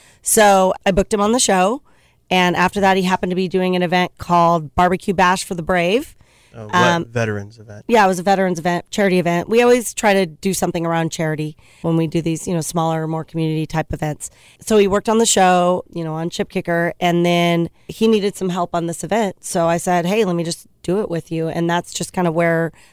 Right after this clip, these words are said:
Speaker 1: the relationship formed, and we figured out we worked really well together. The things that he likes to do, I don't always do, and the things that he doesn't like to do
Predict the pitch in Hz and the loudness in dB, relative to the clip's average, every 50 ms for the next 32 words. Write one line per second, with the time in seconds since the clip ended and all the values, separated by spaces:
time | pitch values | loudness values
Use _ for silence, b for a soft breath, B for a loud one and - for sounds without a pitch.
0 | b b _ 180 180 175 170 165 170 180 175 180 180 - 185 190 - - - - | b b _ 0 2 2 0 0 -2 -2 -2 -2 -2 -4 -8 -6 -6 -6 -6 -4
1 | - 170 170 170 170 180 170 175 165 165 165 165 165 165 165 - - 185 160 185 | -2 -2 0 0 0 0 0 -2 -2 -2 -2 -2 -4 -4 -6 -4 -6 -4 -2 0
2 | 175 175 165 170 - 170 160 156 170 170 - - 180 180 170 175 160 170 170 170 | 2 2 2 2 0 -2 -2 -2 -4 -6 -6 -6 -8 -6 -6 -4 -4 -2 -2 0
3 | 165 175 180 175 175 175 175 170 175 170 b b b b b b b _ _ - | 0 0 0 0 2 2 0 0 -2 -4 b b b b b b b _ _ -4
4 | 180 - 196 185 180 165 165 160 175 196 196 190 185 180 180 - - - 175 160 | -2 0 0 -2 0 -2 -4 -6 0 0 2 2 2 0 0 -4 -10 -10 -4 -2
5 | 185 185 185 185 185 185 - - 170 170 165 170 165 165 170 170 170 151 139 147 | 0 0 0 0 0 -2 -2 -2 -2 0 0 0 0 0 0 -2 -4 -4 -6 -4
6 | 175 180 180 180 185 180 170 160 160 156 - 170 170 147 165 151 175 185 196 175 | -2 0 0 0 0 0 -2 -4 -6 -6 -6 -6 -6 -6 -6 -8 -6 -6 -4 -4
7 | 175 180 180 175 170 - 170 165 190 185 185 185 185 180 | -4 -4 -4 -4 -6 -8 -6 -4 -2 -2 -2 -2 -4 -6